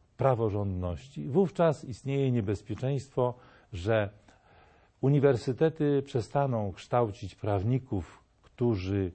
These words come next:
posiadają tę głęboką wiedzę i doświadczenie zaczerpnięte z kultury prawnej Rzymu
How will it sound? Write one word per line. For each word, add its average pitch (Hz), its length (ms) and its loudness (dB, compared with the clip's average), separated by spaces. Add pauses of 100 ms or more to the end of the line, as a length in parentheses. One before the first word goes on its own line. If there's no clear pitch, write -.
posiadają 104 680 -2 (600)
tę 104 360 -2 (500)
głęboką 113 600 2
wiedzę 104 540 0 (240)
i 113 80 -4
doświadczenie 110 800 -2
zaczerpnięte 101 880 -4 (300)
z - 140 -20
kultury 113 500 0
prawnej 98 500 0
Rzymu 95 420 -4